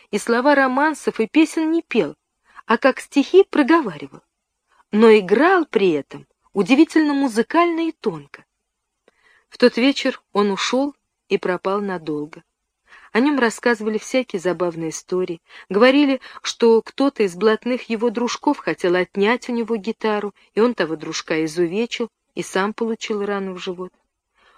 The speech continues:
Он сидел в тюрьме. Это было точно известно. Года через три он, впрочем, вернулся, худой, страшный, обритый. Выходил редко, глядел зло и непрямо,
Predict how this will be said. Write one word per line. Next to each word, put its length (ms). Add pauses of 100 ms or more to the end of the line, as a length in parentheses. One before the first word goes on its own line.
(140)
Он 160
сидел 400
в 100
тюрьме. 500 (480)
Это 180
было 260
точно 480
известно. 540 (580)
Года 240
через 340
три 300 (300)
он, 100
впрочем, 400
вернулся, 560
худой, 560 (220)
страшный, 720 (240)
обритый. 640 (840)
Выходил 480
редко, 520 (400)
глядел 520
зло 460 (120)
и 60
непрямо, 640